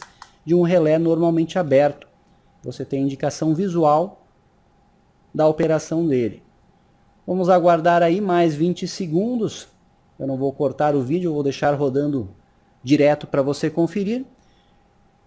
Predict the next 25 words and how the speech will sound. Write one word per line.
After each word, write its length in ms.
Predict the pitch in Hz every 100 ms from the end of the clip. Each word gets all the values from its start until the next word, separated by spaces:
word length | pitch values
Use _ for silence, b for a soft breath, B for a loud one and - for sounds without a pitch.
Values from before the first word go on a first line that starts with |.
| _ _ _ _ _ _ _
Daqui 240 | 165 160
a 60 | 170
pouco, 420 | 165 175 180 175
quando 200 | - 160
chegar 340 | 147 156 147 147
em 240 | 147 117 - _
quinze 260 | 226 208
horas 300 | 175 175 170
e 40 | 147
vinte 260 | 175 165
e 40 | 170
oito 520 | 160 156 156 139 107 - -
minutos 760 | 165 214 208 214 226 226 - - _ _ _ 147
de 80 |
uma 220 | 147 139 127
segunda-feira, 680 | - 143 151 160 165 190
ele 220 | 180 170 151 - -
desliga, 680 | 165 156 165 175 175 233 294 _ _ _ _ _ _ _ -
então 540 | 180 175 156 160 185 - _ _ _ _ _ _ _ _ _
o 80 | 156
contato 580 | 151 156 143 147 147 139
do 140 | 139
relé 420 | 143 135 120 131 -
se 240 | - 175
abre. 460 | 143 131 107 101